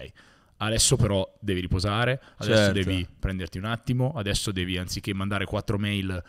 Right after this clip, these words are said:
Speaker 1: o fare una chiamata di un'ora, metterti sul letto, guardarti una serie
Speaker 2: E
Speaker 1: T V e
Speaker 2: provare a
Speaker 1: dormire."
Speaker 2: recuperare.
Speaker 1: Sì, perché ho, ho capito che viaggiare sul limbo del essere figo, eh, o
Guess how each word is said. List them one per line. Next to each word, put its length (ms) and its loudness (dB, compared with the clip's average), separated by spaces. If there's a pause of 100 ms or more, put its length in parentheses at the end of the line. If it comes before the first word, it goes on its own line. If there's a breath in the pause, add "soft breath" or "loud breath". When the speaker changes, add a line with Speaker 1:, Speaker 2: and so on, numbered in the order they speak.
(220 soft breath)
Speaker 1:
o 120 -6
fare 260 -2
una 120 -4
chiamata 360 -6
di 80 -2
un'ora, 440 2 (260 soft breath)
metterti 340 -8
sul 180 -2
letto, 400 -2
guardarti 400 -6
una 120 -4
serie 200 -2
Speaker 2:
E 40 -4
Speaker 1:
T 100 4
V 20 2
e 20 -2
Speaker 2:
provare 260 10
a 100 8
Speaker 1:
dormire." 180 6
Speaker 2:
recuperare. 720 2
Speaker 1:
Sì, 240 4
perché 460 0 (220)
ho, 160 2
ho 80 -2
capito 280 2
che 180 0 (580)
viaggiare 440 6
sul 200 6
limbo 260 8
del 240 6
essere 340 2
figo, 840 2
eh, 340 2
o 340 2